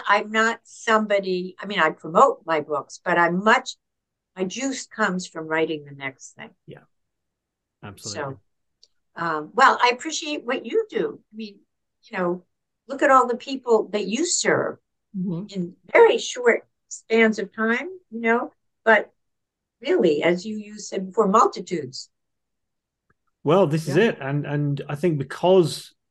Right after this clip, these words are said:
Speaker 2: the world of mental health is becoming, I think, more mainstream, I think, you know, sort of twenty, thirty years ago, it was, uh, it was a, a bit of an add-on. Whereas nowadays, you know, it's like going to the gym.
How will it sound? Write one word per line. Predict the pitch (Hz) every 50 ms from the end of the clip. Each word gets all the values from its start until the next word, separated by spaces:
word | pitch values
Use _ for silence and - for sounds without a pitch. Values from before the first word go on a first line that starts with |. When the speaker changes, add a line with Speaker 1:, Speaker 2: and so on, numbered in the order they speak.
| _ _ -
Speaker 2:
the | 151 131 123 - 139 123
world | 131 135 139 131
of | 120 113
mental | 131 131 127 113 123
health | 113 131 139 127 120 - -
is | 120 117 117
becoming, | - 117 - - 135 127 123 120 117
I | 117 113
think, | - 143 120
more | 120 120 120
mainstream, | 117 113 113 117 117 110 - - 113 107 107 110
I | 120
think, | - - 147 127 - - -
you | 131
know, | 113 107 98 95 -
sort | - 120 113
of | -
twenty, | - - 147 139 143 - 131 120 117 113
thirty | - 135 123 117 - -
years | 113 113 120 123 117 113
ago, | 107 110 104 101
it | 101 - 135
was, | - 110 107 98 - - 110
uh, | 104 104 101 101 101 _ _ _ _ _ _ _ _ _ -
it | 120 113 110
was | 113 107 107
a, | 113 107 - - 151 151 -
a | 131
bit | 120 123 117
of | 113 107
an | 107 104
add-on. | 107 113 113 110 101 - 107 101 104 104 - _ _ _ _ _ _ _
Whereas | - 123 120 117 113 113 107
nowadays, | 113 117 120 127 127 120 113 113 110 107 107 104 101 -
you | 127 110
know, | 110 110 113 113 - -
it's | 117 107 -
like | 143 120 120 120
going | 131 139
to | 139
the | 113
gym. | 110 - 123 120 127 104 92 -